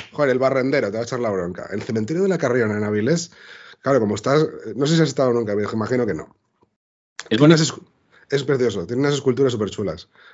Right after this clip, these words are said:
Speaker 1: Pero claro, también es, es, es como re-, eh, reclamo turístico. Y ahí la peña está como, es, se pone muy gilipollas con que te vayas a la hora que toca. Y es como, pero chico,
Speaker 2: Que he venido aquí a, mm, a,
Speaker 1: falta
Speaker 2: a,
Speaker 1: un,
Speaker 2: con mi
Speaker 1: falta
Speaker 2: muerte.
Speaker 1: un cuarto de hora.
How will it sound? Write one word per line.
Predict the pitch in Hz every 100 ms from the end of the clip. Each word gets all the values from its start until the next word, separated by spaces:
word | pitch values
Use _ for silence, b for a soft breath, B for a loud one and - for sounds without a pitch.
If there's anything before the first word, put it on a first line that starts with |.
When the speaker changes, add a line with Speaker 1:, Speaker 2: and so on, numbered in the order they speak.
| b
Speaker 1:
Pero | 117 120
claro, | 165 104 - _ _ _
también | 107 110 123 139
es, | 139 113
es, | 127 110 - -
es | 120
como | 120 127 120
re-, | 117 101
eh, | 117 113 110 104
reclamo | 107 127 127
turístico. | 123 160 131 92 67 - B B B -
Y |
ahí | 120
la | 156 -
peña | 165 160
está | 170 143
como, | 139 131 -
es, | 123 113 _ - -
se | - -
pone | 139
muy | 139 165
gilipollas | - - 156 135 175 147 143 -
con | 117
que | 107
te | 101
vayas | 113 135 -
a |
la | 117
hora | 120 127
que | 113
toca. | 160 110 64 B B B
Y | 101
es | -
como, | 107 95 80
pero | 98
chico, | 95 123 151 - - _ _ _ _ _ _ -
Speaker 2:
Que |
he | 104
venido | 107 120 123
aquí | 117 143 127
a, | 123 113
mm, | 104 101 101 - - _ _ _ _ -
a, | 98 98
Speaker 1:
falta | 123 156
Speaker 2:
a, |
Speaker 1:
un, | 165 165
Speaker 2:
con | - 117
mi | 104
Speaker 1:
falta | 151 190
Speaker 2:
muerte. | 190
Speaker 1:
un | 180
cuarto | 180 175 180 170
de | 185
hora. | 143 69